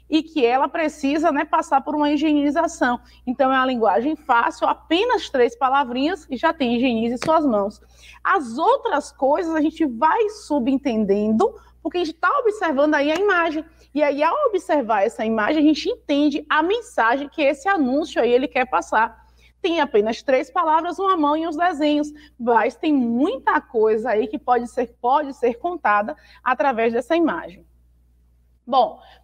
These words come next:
para fazer um bom anúncio publicitário,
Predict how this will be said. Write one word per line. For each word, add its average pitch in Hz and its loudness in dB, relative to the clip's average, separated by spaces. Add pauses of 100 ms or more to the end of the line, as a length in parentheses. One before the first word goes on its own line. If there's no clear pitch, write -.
(140)
para 440 0
fazer 247 0
um 262 -4
bom 285 0
anúncio 254 -2
publicitário, 214 -2